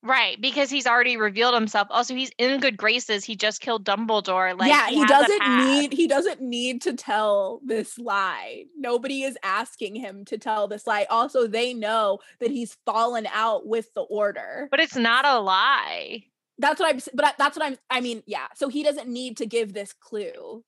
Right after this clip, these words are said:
Speaker 1: Yeah.
Speaker 2: Because he's fall-, they, he, they already know that he can't be a double agent for the Order anymore because the Order knows that he kills Dumbledore.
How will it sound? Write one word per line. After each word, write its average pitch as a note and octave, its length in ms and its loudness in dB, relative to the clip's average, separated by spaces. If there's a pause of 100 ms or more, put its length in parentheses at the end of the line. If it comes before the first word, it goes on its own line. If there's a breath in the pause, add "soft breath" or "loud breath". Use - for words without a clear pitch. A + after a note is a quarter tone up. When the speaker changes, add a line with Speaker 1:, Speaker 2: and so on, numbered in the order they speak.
(140)
Speaker 1:
Yeah. - 380 -4 (240)
Speaker 2:
Because C4 400 -2
he's D4 380 0
fall-, C4 360 2 (120)
they, C4 400 0
he, C#4 300 -4
they B3+ 180 2
already C#4+ 320 2
know G#3+ 460 -2
that B3 120 -2
he A#3 140 -14
can't A#3 240 -8
be A#3 140 -8
a G3+ 40 0
double G#3+ 320 -6
agent G#3+ 280 -4
for A3 80 -14
the F#3+ 80 -8
Order A3 360 -4
anymore G3 380 -8
because G#3 220 -10
the G3 180 -6
Order G#3 320 0
knows G3 300 -4
that - 100 -16
he G3+ 140 -16
kills F#3+ 380 -8
Dumbledore. F3 680 -8